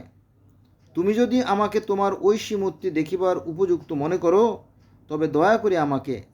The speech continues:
তাহা দেখাও।" অর্জুন বলতেছে, "তুমি যদি দয়া করে দেখাও, তাহলে আমি খুশি হব আর কি, দয়া ছাড়া তো আর হচ্ছে না।" পাঁচ নম্বর শ্লোকে বলা হয়েছে, শ্রীকৃষ্ণ বলিলেন, "হে অর্জুন,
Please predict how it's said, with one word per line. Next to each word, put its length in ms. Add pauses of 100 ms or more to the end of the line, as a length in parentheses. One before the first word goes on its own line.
তাহা 180
দেখাও।" 440 (1000)
অর্জুন 300
বলতেছে, 300
"তুমি 160
যদি 140
দয়া 140
করে 160
দেখাও, 360
তাহলে 220
আমি 260 (360)
খুশি 260
হব 160
আর 80
কি, 160 (480)
দয়া 280
ছাড়া 180
তো 120
আর 100 (800)
হচ্ছে 260
না।" 160 (2250)
পাঁচ 240
নম্বর 140
শ্লোকে 200
বলা 180
হয়েছে, 200
শ্রীকৃষ্ণ 480
বলিলেন, 580
"হে 160
অর্জুন, 640